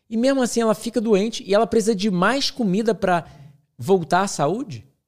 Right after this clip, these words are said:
E ainda assim, ela perde a fome na doença. Se ela perde a fome, não é um mecanismo fisiológico evolutivo de milhões de anos que indica, "Se você tá sem fome, tá fechado pra reparo, filho. Volta mais tarde."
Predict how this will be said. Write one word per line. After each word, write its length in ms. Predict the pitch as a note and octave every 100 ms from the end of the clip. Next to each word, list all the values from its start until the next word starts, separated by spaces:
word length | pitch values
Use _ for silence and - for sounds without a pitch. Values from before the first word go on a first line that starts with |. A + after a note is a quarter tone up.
| _ _ _ _ _ - - F3
E 220 | G#3 A3+ - _ _ _ -
ainda 320 | A#3+ D#4 D#4
assim, 400 | D4+ B3 G#3+ B2+ - -
ela 180 | F#3 A#3+
perde 420 | - A#3 B3+ A#3+
a 60 | B3
fome 400 | - A#3 C#4+ A#3+
na 120 | D3
doença. 480 | C3 A#2+ F#2 E2+ - _ _ _ _
Se 140 | -
ela 120 | A#3+ B3
perde 380 | B3 B3 A#3
a 40 | G3
fome, 500 | - F3 A#3 D#3+ C3 -
não 300 | D#3+ G#3+ E3
é 220 | F3+ A3
um 160 | - F3+
mecanismo 580 | F#3+ G3+ E3+ E3+ G#3+ G#3+
fisiológico 840 | - G3 G3 D3+ C#3+ D3+ C3 D#3
evolutivo 580 | C#3 E3+ D#3 C3 D#3 C#3
de 120 | C#3+
milhões 440 | C#3+ C#3 G3 A#3+
de 100 | G3+
anos 200 | E3+ D#3+
que 120 | - F#3+
indica, 480 | C#3+ C3 C3 G#2+ - _ _ _
"Se 140 | G2
você 220 | G2+ F3+
tá 100 | G#3+
sem 180 | A#3 C#4
fome, 420 | - G#3+ A3 G#3+ - - _ _ -
tá 100 | D3+
fechado 420 | A#3+ - C3+ C3
pra 120 | F3
reparo, 480 | A#3 B3+ G#3+ A3+ -
filho. 300 | - F2 - _ _
Volta 340 | F#2+ A2 C#3 G3
mais 240 | G#3+ A#3
tarde." 460 | - G3+ A3+ C3+